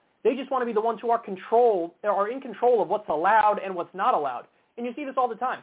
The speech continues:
How many right-wingers lost their minds and on principle objected when various Antifa accounts were banned from Twitter? Zero.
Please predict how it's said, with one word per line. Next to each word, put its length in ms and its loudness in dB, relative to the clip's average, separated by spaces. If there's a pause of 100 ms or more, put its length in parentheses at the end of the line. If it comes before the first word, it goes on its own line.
(280)
How 120 2
many 140 -2
right-wingers 500 0 (280)
lost 300 2
their 140 -4
minds 420 -2
and 80 -8
on 240 0
principle 480 -6
objected 500 -6 (180)
when 160 -6
various 440 2
Antifa 520 -4
accounts 320 -4
were 60 -2
banned 220 -4
from 140 -10
Twitter? 320 -2 (1300)
Zero. 480 2